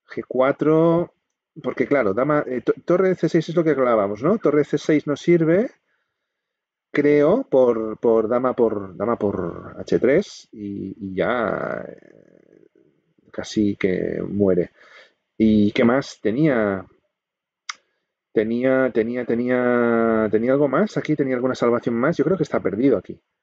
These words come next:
Está totalmente perdido. No lo sé,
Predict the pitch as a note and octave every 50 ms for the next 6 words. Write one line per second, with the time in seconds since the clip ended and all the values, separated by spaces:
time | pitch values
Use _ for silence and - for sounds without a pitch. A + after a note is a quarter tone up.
0 | _ _ _ _ _ _ _ _ _ _ _ _ _ _ _ _ - - - -
1 | A2+ B2 A#2 - A2+ A2+ A2 G#2+ G#2 G#2 - G2+ G2+ A2+ C3+ C3 G#2+ G2 _ _
2 | - - _ _ _ _ _ - A#2 A#2 B2+ C3+ C3 - A#2 F#2 E2